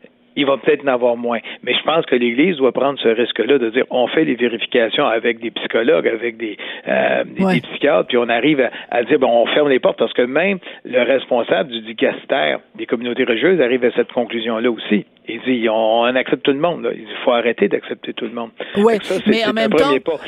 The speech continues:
Speaker 1: Mais le deuxième chose,
Speaker 2: Oui,
Speaker 1: ça,
Speaker 2: vas-y.
Speaker 1: c'est que même si on fait un système où tu peux faire des plaintes, on n'oublie jamais que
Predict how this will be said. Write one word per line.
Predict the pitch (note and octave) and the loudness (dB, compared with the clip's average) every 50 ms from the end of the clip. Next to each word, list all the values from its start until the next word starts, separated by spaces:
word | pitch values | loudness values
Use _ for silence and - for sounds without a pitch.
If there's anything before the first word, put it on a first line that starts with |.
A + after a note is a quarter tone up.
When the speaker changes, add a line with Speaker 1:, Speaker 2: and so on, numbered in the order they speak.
| - - - | -16 -16 -14
Speaker 1:
Mais | - C3 C#3+ E3 F#3 F3+ | -8 -4 0 0 2 4
le | F3+ F3 D#3 | 4 4 2
deuxième | C3+ E3 G3 G#3+ F#3 D#3 E3+ D#3+ D3 B2 | 4 2 2 2 2 2 0 -2 -2 -2
chose, | - - D#3+ F#3 A#3 A#3 F3+ - | 0 2 2 2 2 2 0 0
Speaker 2:
Oui, | G3+ G#3+ A3+ A#3+ | 0 0 0 0
Speaker 1:
ça, | A#3 G#3 | 0 0
Speaker 2:
vas-y. | F#3+ G3 F3+ G#3+ A#3 C#4 A#3 - _ _ _ - - | 0 0 -2 -2 -2 -4 -6 -10 _ _ _ -8 -4
Speaker 1:
c'est | - D3+ B2+ | -2 -2 -2
que | - C#3+ | -2 -4
même | D3+ D#3 D#3+ E3+ G3 B3 C#4 C4+ A3+ - - | -2 0 2 2 2 2 2 2 0 0 0
si | - E3 | 2 2
on | D#3+ C#3+ | 4 4
fait | - - G3 G3+ F#3 | 2 2 0 0 0
un | D3+ - - - | 0 -4 -6 -10
système | - - F#3 F#3 E3+ D3+ C#3+ - | -6 -2 0 0 0 -2 -6 -8
où | - D#3+ D#3+ D#3 | -4 -4 -2 -2
tu | - - | -2 0
peux | - C#3+ C3 | 0 0 2
faire | - E3 E3+ E3 | 2 2 2 2
des | D3 C3+ B2+ | 4 2 2
plaintes, | - - D#3 G3 B3+ B3+ A3 - - - - - - - - - - _ - | 2 2 2 2 0 -2 -6 -10 -14 -20 -20 -20 -16 -16 -16 -16 -12 _ -2
on | C3 C3+ C#3 | 0 2 4
n'oublie | C#3+ C#3+ B2+ C3+ C#3 C3+ B2 | 2 2 2 0 -2 0 2
jamais | D3 D3 C#3+ D3+ F3+ G#3+ B2 | 2 2 2 4 2 2 2
que | - - D#3 E3+ F#3 | 0 0 0 0 0